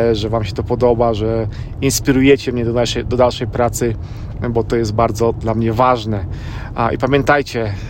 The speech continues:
e, pod odcinkiem, e, zawsze jest opis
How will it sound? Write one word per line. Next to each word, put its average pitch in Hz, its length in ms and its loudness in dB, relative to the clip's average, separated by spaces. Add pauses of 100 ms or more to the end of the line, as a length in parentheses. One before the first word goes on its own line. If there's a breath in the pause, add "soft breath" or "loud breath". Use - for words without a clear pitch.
e, 110 340 -2 (300)
pod 139 260 2
odcinkiem, 127 800 0 (480 loud breath)
e, 117 140 -2
zawsze 131 380 2
jest 123 240 -4
opis 135 520 0